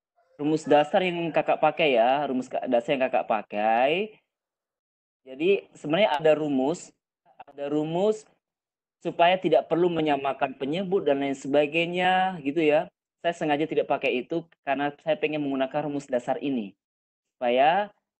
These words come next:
adik-adik tahu ini rumusnya dari mana sih gitu. Ini jadi rumus dasar yang dipakai. Sebenarnya ada cara cepatnya. Dan cara yang paling cepat paham dengan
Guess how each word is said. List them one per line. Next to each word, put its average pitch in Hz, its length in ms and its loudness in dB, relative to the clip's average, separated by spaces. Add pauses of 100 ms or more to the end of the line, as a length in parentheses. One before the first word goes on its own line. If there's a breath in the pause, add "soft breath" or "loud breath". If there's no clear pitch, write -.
(180)
adik-adik 127 480 2
tahu 160 400 0
ini 208 240 -2
rumusnya 202 320 -4
dari 180 160 0
mana 208 240 -2
sih 220 240 -4
gitu. 131 160 -2
Ini 139 240 -4
jadi 165 400 0
rumus 160 160 -4
dasar 135 320 -2
yang 131 80 -2
dipakai. 110 720 -6
Sebenarnya 139 240 -2
ada 131 80 0
cara 123 320 -2
cepatnya. 107 460 -8 (500)
Dan 151 240 -4
cara 202 160 8
yang 240 160 2
paling 196 240 4
cepat - 160 -18 (3750)
paham 139 240 -12
dengan 151 160 0